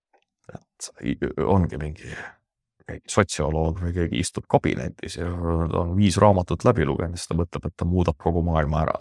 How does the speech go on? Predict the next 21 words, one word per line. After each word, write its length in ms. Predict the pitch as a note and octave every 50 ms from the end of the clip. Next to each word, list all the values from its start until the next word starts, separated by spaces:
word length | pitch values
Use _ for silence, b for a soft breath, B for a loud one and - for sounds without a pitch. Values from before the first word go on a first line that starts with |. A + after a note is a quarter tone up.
| - -
et, 340 | - _ _ _ B B B B B _ B B B B B B B B B B B B B _ _ _ _ _ _ -
et 100 | E2+ -
see, 220 | - - G2 F2+ C2 C2
see 160 | D#2+ A2 G#2
on 140 | F#2 E2 E2
võib-olla 260 | E2+ D#2 - C#2+ E2+
suurim 380 | E2+ - A2 G2+ F#2+ E2+ D#2+ F2
muutus, 400 | F2+ G2+ - - - - - -
et 300 | - - - _ - - - -
aga 240 | - - - - - - _ _ _ F2+
mu-, 140 | F2 E2+ -
muus 260 | G#2+ A2+ F#2 D#2+ F#2 F#2
osas 240 | F2+ G2 F#2+ F2+ F#2 F#2+
ei 100 | F#2+ F#2+
ole 240 | G2 F#2+ F#2+ F#2 F#2 F#2 F#2+ G2 - _ _ _ _ _ _ _ _ _ _ _ _ _ -
tegelikult 460 | - F#2+ F2 F2 F2 E2 F2 F2+ - _ _ _ _ _ _ - - B1
üllatavalt 640 | G2 A#2 A2+ G2 - - - - - - - -
sarnased, 540 | - - G2 F2 - - - - - - - -
on. 220 | - - - - - - _ _ _ _ _ _ _ _ _ _ _ _ _ _ _ _ _ _ _ _ _ _ _ _ _ _ _ _ _ _ _ _ _ _ _ _ _ _ _ _ - D2+ - - - C2
See, 140 | - G2+ F2 -
see 140 | - -